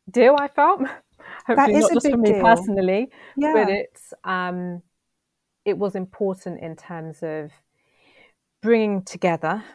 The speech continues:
Speaker 1: various leave that was available, making it really explicit what was available for, for parents, um, who had had this loss, um, even though there were no statutory obligations to provide any particular support to anyone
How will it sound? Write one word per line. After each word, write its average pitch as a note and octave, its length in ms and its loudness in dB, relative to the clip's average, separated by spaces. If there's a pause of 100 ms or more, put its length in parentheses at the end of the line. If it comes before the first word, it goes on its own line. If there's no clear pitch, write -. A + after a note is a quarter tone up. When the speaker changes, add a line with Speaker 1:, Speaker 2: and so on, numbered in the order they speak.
(400)
Speaker 1:
various D#3+ 520 -4
leave D#3 240 -8
that D3 100 -6
was D3 160 -14
available, D3 640 -10
making D#3+ 380 -14
it - 80 -12 (120)
really D#3+ 320 -6
explicit - 840 -12 (340)
what E3+ 300 -4
was D3+ 280 -12
available D3 600 -12
for, D3 520 -12 (220)
for - 80 -20
parents, - 760 -14 (360)
um, D#3+ 180 -12
who D#3 140 -14
had D#3+ 120 -10
had A3+ 280 -10
this A3+ 220 -10
loss, A3+ 500 -6 (640)
um, E3 400 -8
even E3+ 260 -6
though E3 140 -2
there D#3+ 100 -4
were D#3 60 -8
no D#3+ 160 -8
statutory - 580 -8
obligations - 680 -8
to - 160 -10
provide E3 580 -6
any F#3 260 -2
particular D#3 440 -12
support - 420 -12
to - 120 -20
anyone E3 300 -14